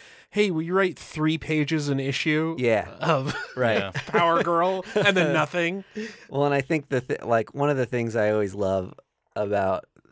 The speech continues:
Speaker 2: this sort of stuff is when you've got these characters like Power Girl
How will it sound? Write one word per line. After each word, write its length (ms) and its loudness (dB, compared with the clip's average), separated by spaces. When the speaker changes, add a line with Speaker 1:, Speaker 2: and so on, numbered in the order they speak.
Speaker 2:
this 220 -2
sort 220 -2
of 60 -4
stuff 380 -2
is 180 -4
when 120 0
you've 200 -4
got 360 0
these 760 -6
characters 880 0
like 300 2
Power 340 0
Girl 440 -2